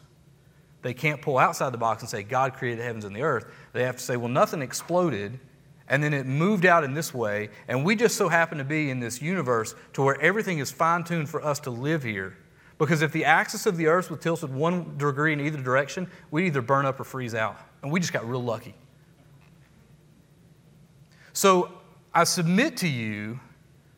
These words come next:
that not all statements by scientists are actually scientific statements. Many of them are philosophy statements.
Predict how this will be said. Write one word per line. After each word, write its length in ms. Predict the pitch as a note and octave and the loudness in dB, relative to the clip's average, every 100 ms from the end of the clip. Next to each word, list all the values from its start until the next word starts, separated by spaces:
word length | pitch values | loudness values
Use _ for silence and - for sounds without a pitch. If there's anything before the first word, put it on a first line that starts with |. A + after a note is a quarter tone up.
| _ _ _ _ - | _ _ _ _ -4
that 200 | D3+ D3+ | -2 4
not 260 | E3+ A3+ | 6 6
all 180 | G#3 F#3 | 4 0
statements 520 | - G3+ G3 F3+ D3+ | 0 0 0 -2 -4
by 220 | D3+ C3 | 0 0
scientists 760 | B2 - E3+ F3+ C#3+ B2+ A2 - | 0 0 0 0 -2 -6 -8 -6
are 160 | C3 - | -8 -6
actually 440 | D3+ E3 - C3 | -6 -6 -8 -10
scientific 640 | - - D3 C3 C#3 G#2 - | -8 -4 -4 -4 -8 -10 -8
statements. 580 | - C#3+ G#2 - - - - - - _ - - - _ _ _ - | -6 -6 -8 -16 -20 -20 -20 -20 -20 _ -20 -20 -20 _ _ _ -16
Many 400 | B2 B2 D3+ A3+ | -6 -2 0 2
of 100 | E3+ | 0
them 160 | D3 B2+ | -2 -4
are 80 | G#2 | -6
philosophy 800 | - - G2+ G#2 D#3+ - A2 | -8 -10 -8 -6 -6 -8 -12
statements. 560 | G2+ - A2 - - - | -16 -14 -16 -18 -20 -20